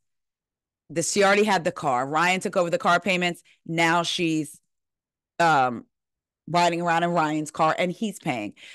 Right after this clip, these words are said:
So the car payments are being paid. I get trying to enforce to Jen now,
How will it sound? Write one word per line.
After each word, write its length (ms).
So 160
the 100
car 240
payments 340
are 60
being 300
paid. 360
I 180
get 560
trying 320
to 100
enforce 400
to 140
Jen 320
now, 340